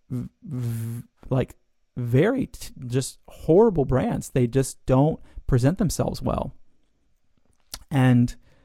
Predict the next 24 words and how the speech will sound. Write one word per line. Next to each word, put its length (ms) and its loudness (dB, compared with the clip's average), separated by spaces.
I 80 2
think 200 -2
it's 100 -6
because 360 0
people 340 -4
for-, 260 -4
when 260 2
they, 180 0
when 140 2
you're 80 2
starting 340 2
a 40 2
business, 460 2
you 280 2
lose 380 4
the 80 -2
perception 440 -2
of 80 0
the 80 -4
consumer, 580 0
right? 260 2
You 220 2
lose 300 4
the 180 -4